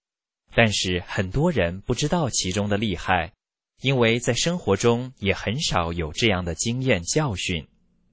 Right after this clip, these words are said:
不过，这则新闻让我想起二十一年前的另一个关于喝汽油的报道。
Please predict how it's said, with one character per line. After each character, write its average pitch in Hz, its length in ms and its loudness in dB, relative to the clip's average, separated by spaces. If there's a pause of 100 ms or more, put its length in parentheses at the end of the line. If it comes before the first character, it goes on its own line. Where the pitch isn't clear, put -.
(600)
不 110 100 0
过， 107 360 4 (220)
这 190 200 4
则 98 160 2
新 120 240 -2
闻 95 400 0
让 113 160 4
我 95 80 2
想 92 300 -2
起 85 400 -4
二 131 120 2
十 131 200 -2
一 151 120 -4
年 104 220 -2
前 87 340 -4
的 98 380 2
另 185 160 0
一 92 160 -4
个 90 240 2
关 117 240 2
于 95 180 0
喝 - 240 -2
汽 - 220 -2
油 82 220 -4
的 131 80 2
报 110 200 0
道。 80 320 -2